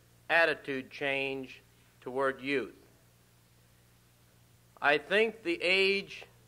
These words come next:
of the people in our department is a good example of how you, the young people,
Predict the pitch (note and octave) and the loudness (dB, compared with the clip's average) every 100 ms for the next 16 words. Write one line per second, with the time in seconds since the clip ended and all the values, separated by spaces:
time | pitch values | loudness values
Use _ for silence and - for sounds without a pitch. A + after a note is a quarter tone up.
0 | - - D3 C3+ C#3 - F3+ F#3+ F3+ E3+ | -20 -2 0 0 -4 -4 -4 -2 -2 0
1 | D#3 E3 E3+ D#3 - D#3 D#3 C#3+ C#3 - | 4 6 6 4 2 6 6 4 -8 -8
2 | - - - - C3 C3 B2+ D#3+ F#3 F3+ | -20 -20 -16 -8 -6 -6 -2 0 0 -2
3 | E3 E3+ D3+ - A2 G#2 - _ _ _ | 0 4 4 0 -8 -8 -14 _ _ _
4 | _ - - - C3+ C3 D3 D#3 D#3+ D3+ | _ -20 -16 -4 -4 0 4 6 6 2
5 | E3+ F3+ F3+ D#3+ E3 F3 E3 - E3+ - | -2 -2 -2 0 2 2 0 -2 -2 0
6 | A2 G2 | -6 -6